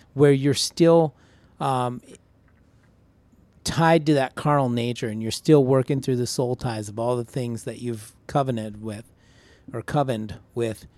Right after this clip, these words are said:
you need that time of separation. I had to go through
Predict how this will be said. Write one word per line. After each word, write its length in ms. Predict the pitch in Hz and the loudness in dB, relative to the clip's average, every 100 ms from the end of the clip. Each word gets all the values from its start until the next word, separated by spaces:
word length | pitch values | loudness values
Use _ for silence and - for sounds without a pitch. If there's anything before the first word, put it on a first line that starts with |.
| _ - - _ _ | _ -20 -20 _ _
you 300 | 127 139 185 | -4 2 2
need 480 | 185 175 180 123 120 208 | 4 2 0 -2 -8 -4
that 340 | 139 135 - _ - | -2 -2 -2 _ -14
time 580 | - 139 147 139 117 123 | -6 -2 -2 -2 -4 -10
of 140 | 120 | -12
separation. 840 | - 135 - 107 107 110 - 104 135 _ _ _ _ _ _ _ _ _ _ _ _ _ - - | -4 -4 -4 -8 -6 -8 -8 -12 -20 _ _ _ _ _ _ _ _ _ _ _ _ _ -14 -12
I 240 | - 143 156 | 0 2 4
had 300 | - 165 156 | 4 2 2
to 80 | 131 | 0
go 240 | 135 139 | 2 2
through 500 | - 135 135 131 131 | 0 2 4 4 2